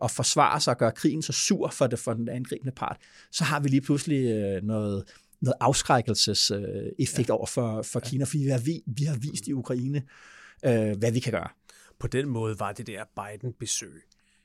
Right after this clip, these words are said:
Speaker 2: jo simpelthen et helt, helt afgørende øjeblik i krigen, og jeg synes, et af de mest rørende øjeblikke i krigen, øh, at se ham gå rundt i, i, i Kiev, for der
Speaker 1: Ja.
Speaker 2: er det der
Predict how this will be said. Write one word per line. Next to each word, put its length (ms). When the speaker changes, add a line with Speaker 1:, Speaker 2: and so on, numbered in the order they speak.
Speaker 2:
jo 80
simpelthen 400
et 140
helt, 160
helt 280
afgørende 500
øjeblik 400
i 40
krigen, 340
og 60
jeg 100
synes, 200
et 100
af 60
de 60
mest 220
rørende 340
øjeblikke 680
i 40
krigen, 580
øh, 400
at 80
se 240
ham 320
gå 80
rundt 360
i, 400
i, 380
i 100
Kiev, 300
for 80
der 80
Speaker 1:
Ja. 20
Speaker 2:
er 40
det 80
der 120